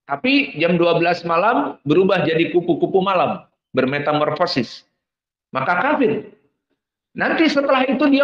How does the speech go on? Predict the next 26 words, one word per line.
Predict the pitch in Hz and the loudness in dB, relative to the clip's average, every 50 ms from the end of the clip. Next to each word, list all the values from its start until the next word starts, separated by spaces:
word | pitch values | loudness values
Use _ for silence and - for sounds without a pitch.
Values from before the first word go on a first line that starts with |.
| 269 | 4
pulang | 294 302 285 285 269 233 | 4 4 4 2 2 2
ke | 254 | 2
rumah, | 254 277 - 311 285 269 - - - | 2 2 2 2 0 0 -2 -6 -12
sholat | - - 247 254 269 269 269 | -10 -2 0 0 2 2 0
fajar, | 269 269 254 233 311 302 | 0 0 2 2 0 0
sholat | - - 311 330 320 - - - | 0 0 0 0 0 -2 -6 -8
dia. | 226 - - _ _ _ _ _ _ _ _ _ _ _ _ _ _ _ _ _ _ _ _ _ | -8 -10 -10 _ _ _ _ _ _ _ _ _ _ _ _ _ _ _ _ _ _ _ _ _
Tapi | 160 180 - 302 254 | -4 0 2 4 4
butuh | 269 285 277 - 269 247 226 - - - - - - _ _ _ _ - | 4 4 4 4 2 2 2 0 -2 -6 -8 -12 -18 _ _ _ _ -6
untuk | 196 208 220 220 220 214 | -4 0 0 2 2 2
membeli | 202 185 175 185 190 180 | 2 2 2 2 2 0
susu | - - 190 180 - 202 196 185 190 - - - - | 2 2 0 0 2 2 2 2 0 -2 -8 -14 -12
K | - 123 120 117 - | -8 -8 -8 -6 -2
T-nya, | 131 127 127 123 117 120 117 110 101 95 - - - _ _ _ _ _ _ | 0 0 0 0 -2 -4 -4 -6 -6 -6 -10 -14 -20 _ _ _ _ _ _
susu | - - 127 123 - 175 175 | -6 -4 -4 -2 0 0 -2
anaknya. | - - 147 151 160 151 123 127 120 110 98 90 - _ _ _ _ _ _ _ _ _ _ _ _ _ _ _ _ _ _ _ _ _ 156 | -2 -2 -2 -4 -4 -4 -4 -4 -4 -6 -6 -8 -12 _ _ _ _ _ _ _ _ _ _ _ _ _ _ _ _ _ _ _ _ _ -4
Itu | 160 - 262 | 0 0 0
saja. | - 254 269 208 147 127 - - _ _ _ _ _ _ _ _ _ _ _ _ _ _ | 0 2 0 0 0 -2 -4 -8 _ _ _ _ _ _ _ _ _ _ _ _ _ _
Dan | - 117 135 147 | -4 -2 0 0
begitu | 160 170 180 185 - 302 | 0 0 0 0 0 0
pun | 302 302 285 285 285 285 285 - - - - - - - _ _ _ _ _ _ _ _ _ _ _ _ _ - | 0 2 2 2 2 2 0 -2 -4 -6 -8 -10 -16 -20 _ _ _ _ _ _ _ _ _ _ _ _ _ -2
orang | 165 190 233 254 | 0 0 2 2
yang | 262 262 254 262 | 2 2 2 2
mencuri. | 269 262 254 - 269 269 226 175 - - - - - - - _ _ _ _ _ _ _ _ 160 | 2 2 2 2 2 2 0 0 -4 -6 -14 -20 -20 -20 -20 _ _ _ _ _ _ _ _ -2
Dia | 285 359 381 381 | 0 0 2 2
mencuri, | 392 349 - 311 294 254 240 247 - 302 294 - | 0 2 2 2 2 2 0 -2 -4 -6 -12 -14